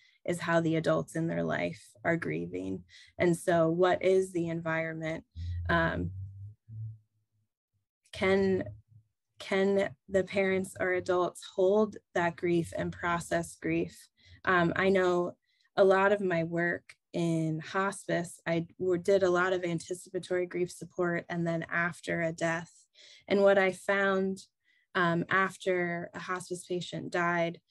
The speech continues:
the adults were almost unable to walk into their grief until they knew that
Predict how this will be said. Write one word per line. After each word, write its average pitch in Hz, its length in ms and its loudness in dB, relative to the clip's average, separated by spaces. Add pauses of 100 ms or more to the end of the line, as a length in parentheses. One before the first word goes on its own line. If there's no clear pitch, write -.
(280)
the 208 140 4
adults 196 880 2
were 196 200 4
almost 196 500 2
unable 196 680 2
to 175 180 -4
walk 175 360 -2
into 175 300 -4
their 165 180 0
grief 170 680 -4
until 185 440 4
they 180 180 4
knew 170 400 0
that 160 360 -6